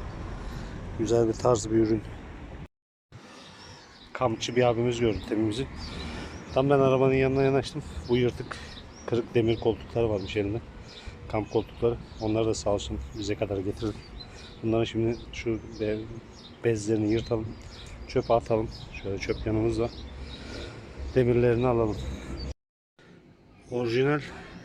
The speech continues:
cross terlikler bulduk. Şöyle. Numarası kırk falan galiba ya. Do-, dokuz on bir.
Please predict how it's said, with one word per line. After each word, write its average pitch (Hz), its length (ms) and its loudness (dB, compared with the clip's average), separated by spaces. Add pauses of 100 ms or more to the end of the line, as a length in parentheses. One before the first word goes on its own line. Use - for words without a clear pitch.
(200)
cross 127 320 2
terlikler 120 480 2
bulduk. 117 480 -2 (920)
Şöyle. 104 380 -2 (1200)
Numarası 123 600 2 (2250)
kırk - 320 0
falan 127 380 2
galiba 110 320 2
ya. 107 100 -2 (1040)
Do-, 127 400 6
dokuz 131 280 2
on 131 200 6
bir. - 260 0